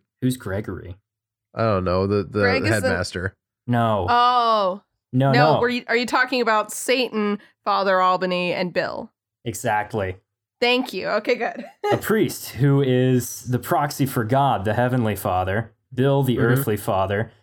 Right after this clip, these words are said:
Speaker 1: who dresses pretty frequently like a priest. He's always wearing a black coat with, like, a white t-shirt underneath, so you got that little
Speaker 2: I thought
Speaker 1: white
Speaker 2: he,
Speaker 1: collar
Speaker 2: I thought
Speaker 1: thing.
Speaker 2: that he was Father Albany when he first appeared.
Speaker 1: Because n-, that's, like, as a reflection of the fact that man is made in the image of God.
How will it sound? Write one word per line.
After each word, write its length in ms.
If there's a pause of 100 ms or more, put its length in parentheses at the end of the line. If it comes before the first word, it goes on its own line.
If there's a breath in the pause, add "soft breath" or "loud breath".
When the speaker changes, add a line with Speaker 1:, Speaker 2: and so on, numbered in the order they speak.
(140)
Speaker 1:
who 100
dresses 480
pretty 200
frequently 500
like 180
a 60
priest. 340
He's 140
always 200
wearing 180
a 40
black 320
coat 300
with, 160
like, 100
a 60
white 300
t-shirt 420
underneath, 400
so 100
you 80
got 160
that 140
little 100
Speaker 2:
I 60
thought 160
Speaker 1:
white 100
Speaker 2:
he, 60
Speaker 1:
collar 220
Speaker 2:
I 40
thought 200
Speaker 1:
thing. 100
Speaker 2:
that 80
he 100
was 180
Father 380
Albany 320
when 140
he 80
first 300
appeared. 380
Speaker 1:
Because 360
n-, 180 (220)
that's, 300
like, 180
as 180
a 40
reflection 580
of 100
the 80
fact 320
that 120
man 200
is 160
made 240
in 80
the 160
image 260
of 140
God. 460